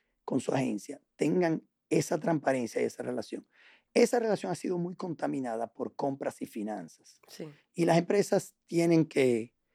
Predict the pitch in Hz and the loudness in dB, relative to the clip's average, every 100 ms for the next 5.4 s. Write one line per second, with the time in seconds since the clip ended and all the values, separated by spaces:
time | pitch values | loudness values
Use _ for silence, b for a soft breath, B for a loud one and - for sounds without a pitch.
0 | _ _ _ - 143 - 135 139 156 - | _ _ _ -2 0 2 2 4 2 2
1 | 135 107 85 - _ - - - _ _ | -2 -2 -6 -14 _ -10 -8 -10 _ _
2 | _ _ _ 127 80 - - _ _ _ | _ _ _ 0 0 -4 -10 _ _ _
3 | _ _ 190 190 185 - 165 160 - 135 | _ _ 0 2 0 -2 -4 -4 -6 -10
4 | 151 139 139 196 180 151 120 127 127 131 | -10 -4 -2 0 0 -2 -6 -6 -8 -8
5 | 131 117 110 104 | -6 -6 -8 -10